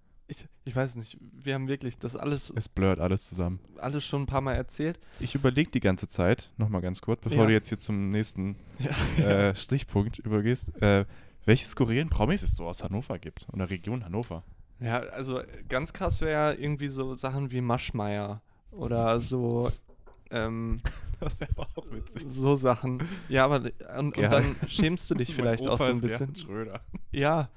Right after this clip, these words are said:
Speaker 1: und man schämt sich so ein bisschen und möchtest auch, da ist es dann vielleicht andersrum, dass man nicht die Person sein will, die ihn kennenlernt, sondern man
Speaker 2: Mhm.
Speaker 1: möchte eher nicht die Person sein, die dem Freund oder der Freundin sagt,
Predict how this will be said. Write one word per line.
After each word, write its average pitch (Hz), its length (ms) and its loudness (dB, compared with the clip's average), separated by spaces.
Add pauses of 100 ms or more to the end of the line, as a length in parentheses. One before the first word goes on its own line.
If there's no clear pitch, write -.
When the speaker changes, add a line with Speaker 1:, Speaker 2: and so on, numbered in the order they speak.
(200)
Speaker 1:
und 139 80 -4
man 135 140 4
schämt 190 300 -2
sich 208 160 -2
so 196 100 -2
ein 190 80 -4
bisschen 190 400 0
und 123 100 -6
möchtest - 440 -4
auch, 127 260 -2 (1120)
da - 120 6
ist - 140 -2
es - 80 -10
dann 165 160 -2
vielleicht 151 300 -2
andersrum, 139 480 -2
dass 123 180 -4
man 139 140 -2
nicht 143 240 -6 (380)
die 147 60 -8
Person 135 440 0
sein 127 440 0
will, 131 240 0
die 131 360 -8
ihn 131 220 -4
kennenlernt, 190 640 -4
sondern 143 260 0
man 135 100 0
Speaker 2:
Mhm. 139 40 -2
Speaker 1:
möchte 139 220 -2
eher 139 180 -2
nicht 147 220 -6
die 139 60 -8
Person 135 440 -2
sein, 131 300 -2 (600)
die 143 300 -2 (720)
dem 131 140 0
Freund 147 440 2
oder 120 180 2
der 120 120 2
Freundin 135 420 -2
sagt, 120 400 -4